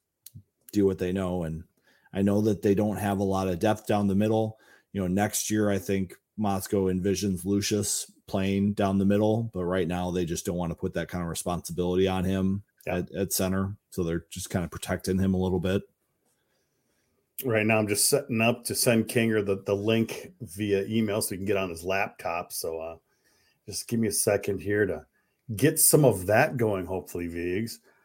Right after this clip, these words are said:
Speaker 2: Um, last weekend with our Olympic guys. Um,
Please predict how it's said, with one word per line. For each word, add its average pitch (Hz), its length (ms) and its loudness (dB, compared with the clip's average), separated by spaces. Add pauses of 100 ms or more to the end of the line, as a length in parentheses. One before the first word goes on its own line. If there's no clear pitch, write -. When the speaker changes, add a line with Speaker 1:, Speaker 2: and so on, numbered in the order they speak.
(300)
Speaker 2:
Um, 120 540 8 (1800)
last 143 360 6
weekend 151 540 6
with 135 460 8 (1080)
our 127 120 8
Olympic 135 320 6
guys. 87 400 0 (960)
Um, 101 520 2